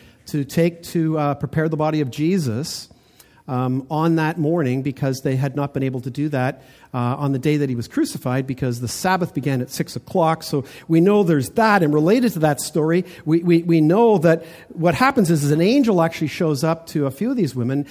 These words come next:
and tells them, uh, basically says, "What are you doing? What are you looking? He's risen. Didn't you know that? I mean, he told you he would rise,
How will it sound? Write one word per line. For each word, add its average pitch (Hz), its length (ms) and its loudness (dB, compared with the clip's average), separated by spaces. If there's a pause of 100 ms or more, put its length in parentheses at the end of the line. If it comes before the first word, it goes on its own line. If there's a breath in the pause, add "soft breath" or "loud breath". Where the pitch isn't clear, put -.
(140)
and 143 160 0
tells 208 300 0
them, 170 360 0
uh, 151 140 -4
basically 170 420 -4
says, 139 200 -8
"What 226 100 -4
are 240 40 -2
you 202 60 -2
doing? 220 220 -4
What 165 100 0
are 190 40 0
you 175 80 0
looking? 208 360 -2 (220 loud breath)
He's 240 240 0
risen. 208 400 2
Didn't 185 200 0
you 175 60 2
know 175 180 2
that? 247 200 0
I 202 40 0
mean, 165 100 0
he - 40 -10
told 214 240 -2
you 185 60 2
he 143 120 2
would 123 140 -2
rise, 160 640 2